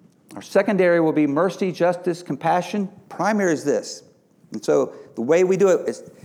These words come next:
this is real simplistic, but we plant people to live in a neighborhood, begin to meet people,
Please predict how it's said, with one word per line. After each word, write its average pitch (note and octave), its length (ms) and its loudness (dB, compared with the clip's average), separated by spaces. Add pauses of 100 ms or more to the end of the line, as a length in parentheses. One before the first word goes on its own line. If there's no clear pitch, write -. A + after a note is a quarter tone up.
(460)
this C3+ 180 -10
is C3+ 60 -6
real D3 180 2
simplistic, E3 760 0 (920)
but B2 120 0
we D3 220 4 (240)
plant F3 300 0
people E3 220 0
to C3+ 80 2
live C#3+ 240 2
in E3+ 60 0
a E3+ 40 2
neighborhood, C#3 640 0 (720)
begin D#3 240 -2
to D#3 40 -4
meet E3 420 -4
people, C3+ 420 -4